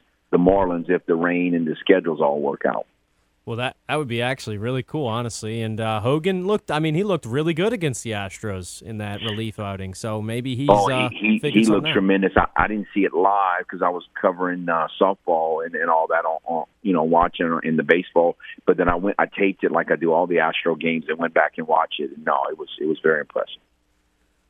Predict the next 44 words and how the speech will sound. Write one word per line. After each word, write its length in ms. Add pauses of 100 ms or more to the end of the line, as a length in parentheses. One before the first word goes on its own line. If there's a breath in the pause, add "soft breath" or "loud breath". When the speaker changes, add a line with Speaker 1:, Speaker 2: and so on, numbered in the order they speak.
Speaker 2:
So 320
overall, 640
and 160
you 140
kinda 260
put 220
together, 440
I 60
was 160
looking 240
over 220
some 200
of 100
the 60
stats 520
and 100
stuff 320
from 140
this 200
regional. 380
I 100
think 220
it 100
stands 400
out 220
that 140
there's 160
sixty-three 680
combined 440
World 180
Series 300
appearances, 420
which 160
we 80
talked 300
about 160
that 160
a 20
little 160
bit 140
already 300
this 200
week, 300
but 220